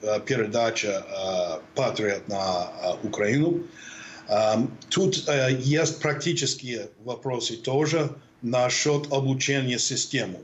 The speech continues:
А, па-, а, система "Патриот" очень сложная, а, и понятно, что, а, натовские войс-, войска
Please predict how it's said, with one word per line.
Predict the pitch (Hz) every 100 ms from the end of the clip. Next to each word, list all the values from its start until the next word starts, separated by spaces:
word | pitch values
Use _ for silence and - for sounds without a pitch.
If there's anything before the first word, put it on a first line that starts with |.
| - _ - - - -
А, | 104 107
па-, | 104 143 170 135 131 127
а, |
система | 120 156 156 165 143
"Патриот" | 135 151 147 147 135
очень | 131 131 120
сложная, | - 139 170 175 185 175 - _ _ - - -
а, | 123 120 120 131 131
и | 143 143 151 147
понятно, | 143 151 160 170 156
что, | - - 139 135 135 127 - - _ _ -
а, | 117 117 113 117 147
натовские | 143 151 156 - - 135 131 123
войс-, | 131 131 131 - 147
войска | 131 123 - 175 180 151 -